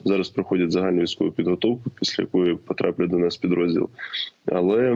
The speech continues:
в нас все одно залишається близько п'ятдесяти відсотків на поточний момент вакантів різної категорії. Це і майстри, які ремонтують, проводять дрони до належного застосування, це і інженери-сапери, це і водії,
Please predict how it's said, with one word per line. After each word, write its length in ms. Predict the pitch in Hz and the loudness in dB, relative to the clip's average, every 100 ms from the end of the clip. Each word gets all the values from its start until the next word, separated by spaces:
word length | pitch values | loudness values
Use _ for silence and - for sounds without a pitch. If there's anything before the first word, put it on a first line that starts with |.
| - - - | 0 -6 -2
в 40 | |
нас 160 | 92 92 | -2 -2
все 180 | - 92 | -2 0
одно 260 | 90 92 | 2 0
залишається 840 | 87 85 - 110 110 107 - 92 90 | 0 0 0 0 0 0 -2 0 0
близько 640 | 87 92 92 - 90 82 - | 2 2 0 -2 0 0 -2
п'ятдесяти 640 | 92 - 90 87 - 90 | -4 -2 -2 -2 -2 0
відсотків 460 | 85 - - - | 0 0 -2 0
на 80 | 92 | 0
поточний 480 | 85 - 90 - 90 | 0 -2 -4 0 2
момент 220 | 98 107 - - - - | 2 0 -4 -18 -10 -2
вакантів 640 | 90 87 107 110 98 87 | -2 0 0 0 -2 0
різної 320 | 95 90 87 | 2 2 2
категорії. 540 | 98 - 92 - - - _ _ _ _ | -2 -2 -2 -2 -4 -8 _ _ _ _
Це 300 | - 101 - | 0 2 2
і 100 | 101 | 2
майстри, 640 | 95 90 - - 90 87 - | 4 2 0 0 0 0 -2
які 480 | - - - 87 85 - - _ - | -2 -2 2 2 2 -2 -14 _ -4
ремонтують, 560 | - 95 92 113 82 | 0 2 2 2 0
проводять 380 | 82 90 87 85 | 2 2 2 2
дрони 260 | 87 85 85 | 2 2 2
до 140 | 87 | 2
належного 380 | 87 87 85 90 | 2 2 2 0
застосування, 720 | 82 - - - 104 120 117 120 - - _ | 0 -2 -4 0 2 4 2 0 -8 -18 _
це 200 | - 101 | 0 0
і 140 | 92 | 2
інженери-сапери, 1000 | 90 85 85 85 87 - - 113 113 107 | 2 4 4 2 0 -2 -2 2 2 2
це 180 | 107 - | 0 0
і 40 | 87 | 2
водії, 580 | 87 82 90 107 120 | 2 2 2 4 2